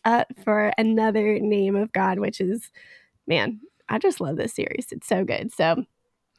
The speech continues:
all right, Lord, thank you for revealing just more of your character and your nature, God, that th-, we truly, we ha-, can have hope and confidence. And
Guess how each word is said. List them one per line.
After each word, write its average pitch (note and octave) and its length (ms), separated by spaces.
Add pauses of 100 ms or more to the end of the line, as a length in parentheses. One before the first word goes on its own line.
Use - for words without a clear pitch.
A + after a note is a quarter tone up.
(160)
all A3+ 140
right, A3 200
Lord, A3+ 400
thank G3+ 300
you G#3+ 300
for A#3+ 340
revealing G#3+ 800 (840)
just C4+ 320 (240)
more B3+ 360
of A3+ 220
your G#3+ 140
character A#3+ 480
and A3+ 200
your G#3 120
nature, A3 680
God, A#3 520 (100)
that A#3 440 (800)
th-, - 180 (260)
we B3+ 460
truly, B3 640
we A3+ 240
ha-, - 300 (120)
can B3+ 180
have - 480 (120)
hope - 460
and C4 200
confidence. - 760
And A3 340